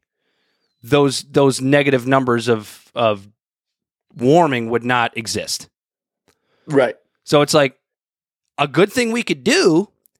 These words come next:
Speaker 1: is plant more trees. And you,
Speaker 2: Thanks,
Speaker 1: you,
Speaker 2: Earth Day.
Speaker 1: yeah, you've heard that. You've heard that <laughs> ever since you were in elementary school about,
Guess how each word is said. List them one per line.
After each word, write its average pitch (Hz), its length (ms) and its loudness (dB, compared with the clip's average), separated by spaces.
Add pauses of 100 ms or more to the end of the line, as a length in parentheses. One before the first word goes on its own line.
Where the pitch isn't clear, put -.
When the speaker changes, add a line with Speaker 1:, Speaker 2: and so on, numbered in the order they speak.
(120)
Speaker 1:
is 160 200 -4
plant 143 360 -4
more 196 220 -2
trees. 214 680 -6 (360)
And 175 420 0 (300)
you, 165 140 -6
Speaker 2:
Thanks, 190 280 0
Speaker 1:
you, - 60 -2
Speaker 2:
Earth 131 320 0
Day. 131 240 2
Speaker 1:
yeah, 294 80 0
you've 208 260 -2
heard 240 220 -4
that. - 280 -2 (200)
You've 226 180 -2
heard 247 220 -2 (180)
that 202 240 -2
<laughs> - 0 -
ever 233 300 -4
since 285 340 -8
you 240 120 -8
were 202 120 -4
in 202 80 -4
elementary 196 540 -6
school 147 400 -6
about, 139 320 0